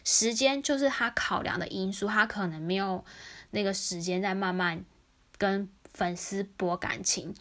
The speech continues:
所以他可能就直接去买，或者是直接投广告给相关领域的博主，那可以用博主的有一，的声量去推广他的产品，然后让他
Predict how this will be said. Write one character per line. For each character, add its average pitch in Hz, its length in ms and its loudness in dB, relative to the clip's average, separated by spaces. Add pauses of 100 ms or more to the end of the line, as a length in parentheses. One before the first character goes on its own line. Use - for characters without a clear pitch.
(120)
所 - 200 4
以 220 60 4
他 240 200 4
可 220 200 -2
能 170 140 0
就 196 160 2
直 180 260 -4
接 185 220 4
去 185 360 2 (320)
买， 175 320 -4
或 214 180 6
者 190 60 0
是 220 160 -2
直 190 180 -2
接 214 180 2
投 214 240 0
广 - 400 -4
告 208 260 6 (200)
给 - 140 -4
相 208 240 0
关 220 240 2
领 170 160 0
域 190 120 2
的 - 120 0 (120)
博 143 260 0
主， - 300 -8 (260)
那 190 180 2
可 202 200 0
以 - 100 2
用 214 180 4 (640)
博 208 240 6
主 208 240 2
的 175 240 0
有 175 260 2
一， 214 220 -2
的 190 200 2
声 233 340 4
量 226 240 2
去 226 160 -2
推 220 260 0
广 185 240 -2
他 202 140 -2
的 180 120 -4
产 185 380 -2
品， 196 280 -8
然 185 120 -4
后 185 100 2
让 196 160 6
他 185 180 0